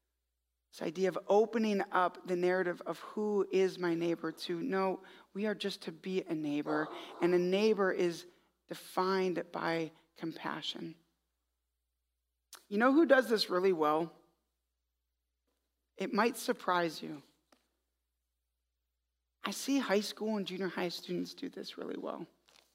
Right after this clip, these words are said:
I see them see their friends who are hurting and look to meet them there. I see them longing on retreats and trips. I see them as someone is struggling or down. I see them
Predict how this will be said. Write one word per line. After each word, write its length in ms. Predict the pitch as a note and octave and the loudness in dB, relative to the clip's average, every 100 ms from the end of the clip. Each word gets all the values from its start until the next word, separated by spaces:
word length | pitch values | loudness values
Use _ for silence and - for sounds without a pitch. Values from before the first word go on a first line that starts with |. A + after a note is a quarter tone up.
| _ _ _ _ _ _ _ _ _ _ _ _ _ _ _ _ _ _ | _ _ _ _ _ _ _ _ _ _ _ _ _ _ _ _ _ _
I 80 | - | -6
see 260 | - - A#3+ | -4 -2 2
them 220 | B3 A3 | 4 2
see 260 | - G#3+ | -2 0
their 180 | G#3+ G3+ | 4 4
friends 480 | - - F#3 G#3 G3+ | 2 -2 0 0 -2
who 140 | G3+ | -2
are 180 | F#3 E3 | 0 0
hurting 540 | - F3+ F#3+ A3 A3+ A3+ _ _ _ _ _ _ _ _ | -2 -2 0 -2 -2 -6 _ _ _ _ _ _ _ _
and 160 | F3+ F3+ | -2 0
look 200 | F#3+ F#3+ | 0 -2
to 120 | - | -6
meet 240 | F3 F3 E3 | -2 -2 -2
them 200 | F3 E3 | -6 -4
there. 240 | E3+ E3+ | -2 -2
I 100 | - | -2
see 240 | - - G#3 | -6 -4 -2
them 280 | G#3 G3 - - | 0 -2 -4 -4
longing 680 | E3+ E3+ F#3 G3 G3+ G3+ - - - | 2 4 4 2 0 -2 -6 -16 -6
on 100 | E3 | -2
retreats 640 | D#3+ D#3 - G3 G#3 G#3 - | -2 -2 -2 0 0 0 -6
and 100 | E3 | -12
trips. 360 | - G3 G#3 D#3 | -2 0 0 -4
I 60 | |
see 180 | - G#3 | -4 2
them 180 | G#3 F#3+ - - - | 2 2 -4 -18 -12
as 80 | |
someone 260 | - G3+ G3 | -4 0 0
is 80 | F3 | -2
struggling 540 | - F#3 G3 G3+ G3+ | 0 2 2 2 0
or 80 | F3 | 0
down. 280 | F3 F#3 G3+ | 2 2 2
I 60 | |
see 200 | E3 - | -2 -2
them 220 | G3+ F#3 | -2 -2